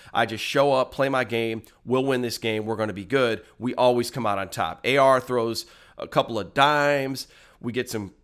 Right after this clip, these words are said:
big production from the offense. As long as we just do our jobs, get a pick or two, play our brand of defense, for example, we'll be great, right? Was it the coaching staff thinking that they could just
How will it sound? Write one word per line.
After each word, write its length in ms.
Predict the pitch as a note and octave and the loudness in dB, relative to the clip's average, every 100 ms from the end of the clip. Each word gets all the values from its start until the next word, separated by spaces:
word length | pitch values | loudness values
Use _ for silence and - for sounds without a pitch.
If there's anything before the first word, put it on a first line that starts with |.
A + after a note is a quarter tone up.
| _ | _
big 240 | - C#3+ - | -4 -4 -2
production 420 | C3 B2 - A#2+ | 0 0 0 -6
from 180 | A2+ G2+ | -6 -2
the 100 | A2+ | 2
offense. 640 | C3 A#2+ - A#2 A2+ - | 2 2 0 -2 -2 -8
As 120 | F#2+ | -4
long 240 | A#2+ D#3 D#3+ | 2 2 2
as 120 | A2+ | -4
we 140 | C3+ | -6
just 340 | A#2+ B2+ A#2 - _ - | -2 -2 -4 -12 _ -18
do 220 | A2+ C3+ | -4 2
our 100 | D3 | 2
jobs, 460 | C#3 B2 A#2+ A#2+ A2 | 2 4 4 4 2
get 140 | C3 | -4
a 40 | G#2+ | -4
pick 280 | - D3 C#3+ | 2 2 2
or 40 | |
two, 640 | - D#3 C#3+ C#3 C3 A#2+ - _ | -2 2 2 2 -2 -6 -10 _
play 240 | - D3+ | 0 4
our 140 | D3 C3+ | 4 4
brand 420 | G#2+ A#2 A#2 A2+ | 2 0 0 -2
of 80 | F2+ | -6
defense, 460 | A2 G#2+ A2 G#2 | -8 -4 -4 -4
for 160 | - G#2+ | -6 -8
example, 520 | F#2 G2+ G2 G#2+ G2 _ _ _ _ _ - | -6 -6 -6 -6 -10 _ _ _ _ _ 0
we'll 220 | C#3+ D3 | 4 4
be 240 | C#3 B2 | 2 -2
great, 460 | G2 F#2 D#2+ - - _ _ _ _ _ _ | -4 -12 -12 -16 -20 _ _ _ _ _ _
right? 280 | G2+ A2 A#2 - _ _ _ - | -4 -2 -4 -14 _ _ _ -2
Was 280 | C3 G#2 | 0 0
it 40 | F#2 | -4
the 80 | G#2+ | -6
coaching 380 | A2 A2 C3+ | -4 -2 -4
staff 400 | C3+ D3+ C#3+ E3 | -4 2 2 2
thinking 240 | - A#2+ A#2+ | -4 -4 -4
that 140 | A2+ | -4
they 100 | A#2 | -4
could 140 | G#2+ G#2 | -4 -6
just 220 | A2 | -8